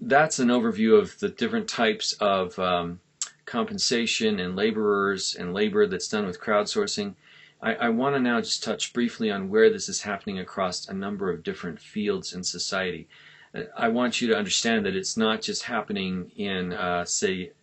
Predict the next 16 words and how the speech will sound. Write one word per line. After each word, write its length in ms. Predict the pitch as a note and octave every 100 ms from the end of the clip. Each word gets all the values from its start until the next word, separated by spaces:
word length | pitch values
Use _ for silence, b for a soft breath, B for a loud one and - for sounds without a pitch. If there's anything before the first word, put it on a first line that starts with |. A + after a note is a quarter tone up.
| G#2+ F#2+ - -
computer 800 | - G#2 - G#2 G2+ G2 G2 F#2+ _ b b
science 680 | - G#2 G2 G2 F2+ -
or 460 | - F#2 F2+ F2 E2+ B B B B B
software, 920 | - A2 G#2 - G2+ F#2+ F#2 F#2 F2+ - b b _
uh, 240 | E2 D#2+ D#2+
or, 220 | F2+ F2+ -
or 140 | G2
even 240 | G#2 G2+ G2
in 120 | F2+
technical 460 | - F#2+ F2+ F#2+
fields, 400 | F2+ G2+ F#2 D#2
but 160 | - F2+
it, 120 | F#2
it's, 240 | G2+ F2+ -
it's 320 | F#2+ - -
really 380 | A#2 A#2+ A2+